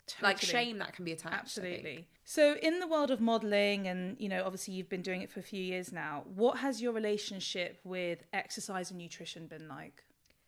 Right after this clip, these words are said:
Speaker 1: I feel like I've always been consistent. I've never lost weight. I've never put on weight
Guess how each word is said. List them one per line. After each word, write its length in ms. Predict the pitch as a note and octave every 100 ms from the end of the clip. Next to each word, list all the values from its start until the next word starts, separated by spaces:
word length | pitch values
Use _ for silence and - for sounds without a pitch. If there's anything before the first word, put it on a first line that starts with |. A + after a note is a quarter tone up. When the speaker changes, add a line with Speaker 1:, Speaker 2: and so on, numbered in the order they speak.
| _ _ _ _ _ _ _ _
Speaker 1:
I 180 | G#3 A#3
feel 200 | A#3+ B3+
like 180 | G3+ F#3+
I've 180 | F#3+ - -
always 420 | F#3+ F#3 F3+ F#3
been 480 | F3 E3 E3 E3+ F3+ _ _ _ _ _ -
consistent. 760 | F#3 E3+ E3+ - - B2 C3 - _ _ _ -
I've 120 | F3
never 220 | E3+ F3
lost 320 | F3+ G3+ -
weight. 240 | F3+ F3 F3
I've 100 | F#3+
never 200 | F3 F3
put 260 | E3+ - -
on 180 | F3 F3
weight 420 | - - -